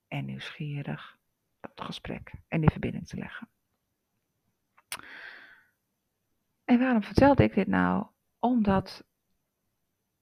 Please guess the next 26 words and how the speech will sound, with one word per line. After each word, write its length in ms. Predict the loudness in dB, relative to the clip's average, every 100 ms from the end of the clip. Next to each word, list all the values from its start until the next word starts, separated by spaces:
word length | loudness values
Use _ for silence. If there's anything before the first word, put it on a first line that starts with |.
| 2
in 260 | 4 4 2
verbinding 920 | -2 0 2 2 2 2 0 -4 -8 _ _ _ _
eigenlijk 460 | 0 2 2 -2 0
wel 120 | 2
iets 260 | 2 -4 -6
is 260 | -6 -6
wat 200 | -8 -8
ik 120 | -8 -8
gewoon 440 | -2 -2 -2 -6 -14 -20 -20 -20 _
steeds 680 | -2 2 2 0 -6 -12 -18 _ _ _ -6
minder 480 | -2 0 0 -4
zie. 380 | 0 0 0 -6 _ _ _ _ _ _ _ -20 -14
En 160 | 2 4
dat 160 | 4 4
bleek 340 | 2 2 2
ook 500 | 0 2 -2 -8 -18 _ _ _ _ _ _ _ _ _
afgelopen 680 | -2 -2 -2 -2 -2 0 0
week 260 | 0 -2
in 180 | 2 2
die 120 | 2
situaties 1000 | -2 -6 -6 -6 -4 -6 -6 -6 -6 -4
waarin 280 | -2 0 -2
ik 160 | -2 -4
liep, 240 | -6 -4
smeer 300 | -4 -2 -2
Nivea 640 | 0 4 4 4 2 0